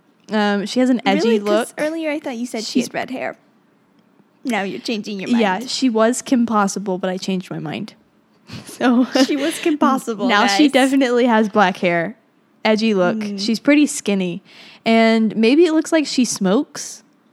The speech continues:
Speaker 1: Oof. I can see her wearing, like, nice things too sometimes.
Speaker 2: Mm-hmm.
Speaker 1: She definitely smokes. <laughs>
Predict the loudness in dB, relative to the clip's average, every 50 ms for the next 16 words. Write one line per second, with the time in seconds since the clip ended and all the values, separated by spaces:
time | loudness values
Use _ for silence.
0 | _ _ _ -8 -6 -6 -8 -10 -14 -20 -20 -20 _ _ _ _ _ _ _ _
1 | _ _ _ _ _ _ _ _ _ _ _ -6 -4 -4 -2 -2 -2 -4 -4 -4
2 | -4 -4 -2 -2 0 0 0 0 0 0 0 -2 -2 -4 -6 -6 -6 -4 -4 -2
3 | -2 -4 -4 -4 -6 -8 -10 -10 -10 -8 -8 -10 -12 -12 -12 -10 -10 -10 -10 -12
4 | -14 -16 -16 -14 -12 -12 -10 -12 -12 -16 -18 _ _ _ _ _ _ _ _ _
5 | _ -16 -14 -12 -12 -12 -14 -16 -18 -18 -18 -18 -16 -16 -16 -14 -14 -16 -16 -18
6 | -20 _ _ _ _ _ _ _ _ _ _ _ _ _ _ _ _ -8 -4 -2
7 | 0 2 0 0 0 -4 -10 -14 -12 -14 -14 -12 -12 -12 -14 -14 -14 -14 -14 -14
8 | -14 -14 _ _ _ _ _ _ _ _ _ _ -4